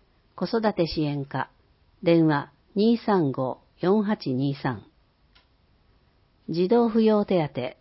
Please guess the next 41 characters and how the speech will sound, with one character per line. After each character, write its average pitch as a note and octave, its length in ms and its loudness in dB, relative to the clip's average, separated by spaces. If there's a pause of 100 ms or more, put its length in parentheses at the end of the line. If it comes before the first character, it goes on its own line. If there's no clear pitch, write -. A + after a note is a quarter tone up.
特 F3+ 240 0
別 A3+ 260 -2
児 G#3 140 -4
童 G#3 160 2
扶 G3 160 0
養 F#3 240 2
手 E3+ 180 0
当 B2 180 -8
は、 C3 200 -10 (400)
父 G#3+ 160 -2
子 - 320 -6 (100)
母 D#3+ 140 -4
子 - 100 -10
家 - 220 -2
庭 D3+ 160 0
や C3 280 -4 (280)
障 A3 260 2
害 A3 240 2
を G#3 60 2
持 G#3 120 2
つ E3+ 200 0
お D#3+ 100 2
子 G3+ 140 -2
さ G#3+ 160 2
ん G#3 80 4
の G3+ 80 4
た G3+ 120 0
め G3 120 4
の F#3 100 4
制 F3 220 2
度 C3 100 -4
で A#2+ 160 -10
す。 - 60 -16 (880)
い F3+ 160 2
ず G3+ 140 0
れ G#3 140 4
も F#3 300 4
支 - 180 -12
給 A3+ 240 2
要 G3 240 2
件、 C3+ 340 -4